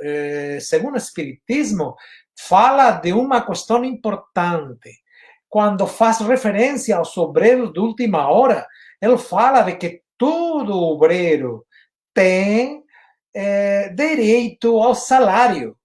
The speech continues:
Ao salário de quê? Ao salário do esforço na obra do Cristo. Ao salário de aquele que,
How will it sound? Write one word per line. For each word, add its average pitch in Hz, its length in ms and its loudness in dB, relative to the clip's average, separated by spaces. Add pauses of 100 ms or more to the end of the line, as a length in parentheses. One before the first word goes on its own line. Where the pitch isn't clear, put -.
Ao 175 140 -6
salário 254 600 0
de 302 100 -4
quê? 277 380 -4
Ao 196 100 -2
salário 226 720 -2
do 277 260 -2
esforço 262 800 -4 (240)
na 202 380 0
obra 247 340 4
do 269 260 -2
Cristo. - 640 -4 (340)
Ao 170 100 -6
salário 220 880 0
de 277 380 -2
aquele 220 680 0
que, 247 260 -8